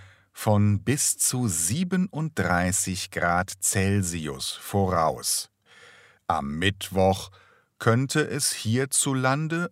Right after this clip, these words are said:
örtlich sogar bis zu neununddreißig Grad heiß werden. Schwitzen ist vor allem in der Mitte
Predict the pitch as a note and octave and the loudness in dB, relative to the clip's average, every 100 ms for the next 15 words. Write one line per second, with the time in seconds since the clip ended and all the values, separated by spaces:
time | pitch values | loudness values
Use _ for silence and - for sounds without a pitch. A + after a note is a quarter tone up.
0 | - G#2+ G#2 A2 - A2 A2 G#2 - D2 | 2 4 4 2 -2 0 0 0 -4 -6
1 | D2+ D2 D#2 F#2 F2+ F2+ F2+ - _ - | -6 -6 0 4 4 4 0 -10 _ -4
2 | E2+ C3+ - - - A#2+ A2+ A2 A#2 B2 | 0 0 -2 -4 -2 2 4 6 6 4
3 | E3+ F#3 F#3+ F#2+ E2 - F2 E2+ E2+ - | 4 0 0 -2 -2 -2 2 2 2 -2
4 | D#2 - - F2 F#2 F#2+ F#2+ - - G#2 | -4 -8 -4 0 4 2 0 -8 -2 0
5 | G2 G2 - D#2+ E2 D2+ C2 C#2 A#1+ - | 2 0 -2 -2 -2 -2 -4 -8 -14 -20
6 | _ _ - - - - _ - - - | _ _ -20 -20 -20 -20 _ -4 -2 2
7 | A2+ A2+ - C#3+ E3+ G3 F#3+ D#3+ - - | 2 2 2 4 4 2 0 -2 -4 -6
8 | - D#3+ C#2 - G2+ G2+ G2 G2 G#2 - | -4 0 0 4 4 6 6 6 6 4
9 | G#2+ G2 F#2 F2 F#2 G#2+ G#2 D#3 E3+ F#3+ | 2 4 4 4 4 4 2 -2 -2 -4